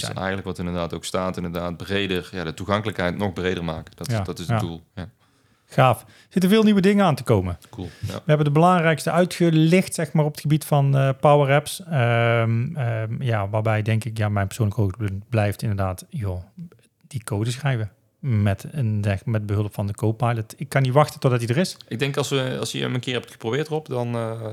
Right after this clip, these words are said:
Speaker 1: dan, dan gaan we jouw bevindingen nog eens even een keer, eh, bespreken.
Speaker 2: Dat vind ik een, eh, vind ik een goed idee.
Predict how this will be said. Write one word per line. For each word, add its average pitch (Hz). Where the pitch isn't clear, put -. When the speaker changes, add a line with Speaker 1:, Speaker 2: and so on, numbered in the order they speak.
Speaker 1:
dan, 113
dan 110
gaan 113
we 110
jouw 110
bevindingen 135
nog 131
eens 123
even 117
een 110
keer, 104
eh, 95
bespreken. -
Speaker 2:
Dat 175
vind 160
ik 147
een, 135
eh, 123
vind 160
ik 170
een -
goed 202
idee. 95